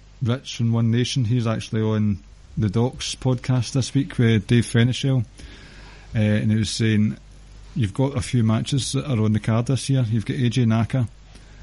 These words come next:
Roman and Lesnar. They've already faced each other before, right? Asuka and Charlotte have not,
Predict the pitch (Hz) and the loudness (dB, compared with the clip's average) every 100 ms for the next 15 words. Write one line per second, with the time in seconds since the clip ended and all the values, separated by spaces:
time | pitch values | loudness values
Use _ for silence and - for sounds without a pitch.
0 | - 110 113 117 110 - 107 104 95 - | -6 0 2 2 2 0 0 2 0 -2
1 | 143 110 117 135 120 - - 113 123 135 | -2 0 2 2 0 -4 -2 0 2 2
2 | 120 120 - 120 117 147 139 139 135 131 | 2 0 0 -2 0 -2 0 0 0 0
3 | 143 139 107 - - - - - - - | 0 0 -2 -10 -20 -20 -20 -20 -20 -20
4 | - - 156 120 123 135 - - - - | -20 -14 -4 0 0 -2 -10 -20 -20 -20
5 | - - - 110 113 135 113 - 98 107 | -20 -14 -2 0 0 0 0 0 0 0
6 | 95 98 98 110 | -2 0 0 0